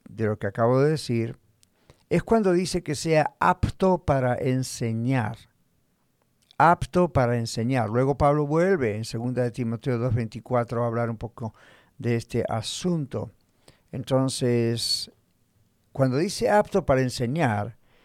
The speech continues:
amigo, amigo oyente, no está diciendo que el pastor o el maestro de, de la Biblia tiene que tener la habilidad natural que tiene cualquier maestro de la escuela,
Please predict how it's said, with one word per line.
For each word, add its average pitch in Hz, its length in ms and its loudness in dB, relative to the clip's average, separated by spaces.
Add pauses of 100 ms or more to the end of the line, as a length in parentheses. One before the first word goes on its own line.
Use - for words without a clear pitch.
(200)
amigo, 131 320 2
amigo 131 260 2
oyente, 113 440 0
no 139 80 2
está 170 200 2
diciendo 170 500 2
que 143 100 -4
el 123 80 -2
pastor 131 580 2
o 120 180 0
el 101 60 -6
maestro 117 440 -4
de, 113 180 -2
de 110 160 -8
la 104 100 -4
Biblia 139 320 0
tiene 139 440 -2
que 135 420 2 (1400)
tener 151 280 4
la 156 180 8
habilidad 147 760 0
natural 156 840 0
que 143 160 -4
tiene 151 840 -4 (800)
cualquier 170 520 2
maestro 165 840 -2
de 127 160 -6
la 123 80 -4
escuela, 127 560 0